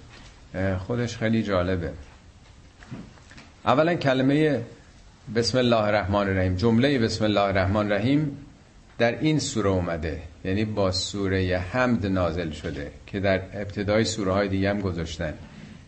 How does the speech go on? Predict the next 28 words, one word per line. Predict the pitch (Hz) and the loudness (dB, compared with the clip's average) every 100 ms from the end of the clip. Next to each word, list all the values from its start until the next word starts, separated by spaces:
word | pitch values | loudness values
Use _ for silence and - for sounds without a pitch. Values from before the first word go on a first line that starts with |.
| - - | -20 -8
اگه | 117 117 135 | -2 0 2
قرآنتون | 117 104 113 127 123 120 | 4 4 2 0 0 2
ورق | 110 107 107 | 4 4 2
بزنین | 110 104 110 139 | 2 2 2 2
می‌بینین | 143 117 127 120 | 2 2 0 0
بسم | 104 104 | -2 -2
الله | 104 | 0
الرحمن | 101 95 98 | 2 2 2
الرحیم | 101 98 113 139 | 0 0 0 0
فقط | - 113 139 151 | 0 0 0 0
تو | 135 | 0
این | 143 | 0
سوره | 139 120 107 | 0 0 0
است | 98 - | 0 -2
که | 107 95 90 - - 110 | 0 0 0 -6 -10 -4
یک | 107 117 113 | 0 0 0
آیه | - 98 92 87 | -2 0 0 0
محسوب | 82 82 - 82 | -2 -6 -6 -6
شده، | - 82 80 | -6 -6 -6
جلوش | 78 92 95 90 | -4 -2 -2 -2
یک | 98 82 | -4 -4
شماره | - 90 80 80 | -6 -4 -4 -6
گذاشتن. | 80 78 - 78 73 - - - - | -8 -10 -10 -10 -12 -16 -20 -20 -16
سوره‌های | - 113 104 104 | -6 0 2 2
دیگه | 95 101 120 | 0 2 2
آیه | 123 101 101 120 | 2 0 2 2
حساب | 110 92 117 113 | 0 0 0 0
نشده | 120 98 85 78 | 0 -2 -6 -6